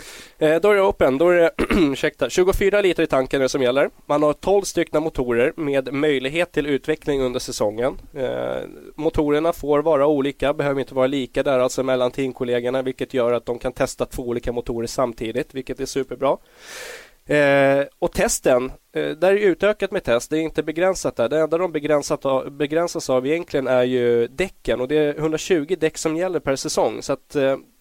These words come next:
tester får ske när som helst, var som helst, och, eh, de måste bara ta hänsyn till däcken där. Elektroniken är från Magneti Marelli, samma som i, för fabriksteamen. Skillnaden där är att, eh,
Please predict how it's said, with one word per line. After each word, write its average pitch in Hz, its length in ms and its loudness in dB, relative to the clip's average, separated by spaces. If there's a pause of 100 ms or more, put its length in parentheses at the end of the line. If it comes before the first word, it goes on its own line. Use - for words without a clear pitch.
(540)
tester 190 280 -2
får 180 120 -4
ske 143 300 0
när 131 200 4
som 131 200 -6
helst, 123 300 -2
var 131 220 2
som 127 180 -8
helst, 117 300 -4
och, - 340 -4
eh, 120 160 -2
de 143 120 -2
måste 139 240 -2
bara 120 160 0
ta 127 120 -4
hänsyn 127 460 -2
till 113 420 -8
däcken 135 500 -2
där. - 220 -6 (500)
Elektroniken 170 680 2
är 151 80 4
från 160 180 2
Magneti 156 340 0
Marelli, 151 480 2
samma 131 320 0
som 131 220 -2
i, - 140 -6
för 127 260 0
fabriksteamen. 131 720 -4
Skillnaden 151 520 0
där 147 280 4
är 120 160 4
att, 120 340 0
eh, 120 160 2